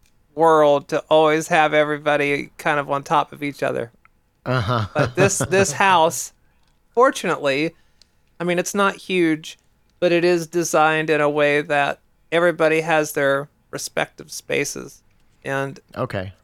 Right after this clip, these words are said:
Speaker 1: you know, that everybody can kinda get away from each other without a lot of fanfare, you know?
Speaker 2: Yeah.
Speaker 1: And
Speaker 2: <laughs>
Speaker 1: we did have a very beautiful winter here. It's gorgeous all winter.
Speaker 2: Mm-hmm.
Speaker 1: It was just snowy and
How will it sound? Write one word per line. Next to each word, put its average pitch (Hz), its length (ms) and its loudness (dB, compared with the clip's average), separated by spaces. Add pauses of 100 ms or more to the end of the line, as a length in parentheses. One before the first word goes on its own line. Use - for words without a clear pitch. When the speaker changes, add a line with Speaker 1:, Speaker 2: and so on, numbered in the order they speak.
Speaker 1:
you 135 80 -8
know, - 40 -6
that - 180 -8
everybody 143 300 -2
can 143 200 -12
kinda 156 280 -4
get 143 160 -2
away 135 240 0
from 139 200 -12
each 135 200 -10
other 135 280 0 (260)
without 147 240 -2
a 139 40 2
lot 143 240 4
of 160 100 2
fanfare, 175 680 0 (640)
you 180 100 0
know? 175 200 4
Speaker 2:
Yeah. 104 180 0 (160)
Speaker 1:
And 160 400 0 (260)
Speaker 2:
<laughs> - 240 -18
Speaker 1:
we 165 120 2
did 185 240 2
have 185 220 4
a 151 100 0
very 170 320 4
beautiful 165 720 2
winter 151 420 0
here. 143 320 -4 (200)
It's - 260 -10 (120)
gorgeous 160 640 2 (400)
all 165 240 6
winter. 151 340 0
Speaker 2:
Mm-hmm. 127 80 0
Speaker 1:
It 135 40 -6
was 139 100 -10
just 143 200 -12 (440)
snowy 160 800 2
and 135 260 -6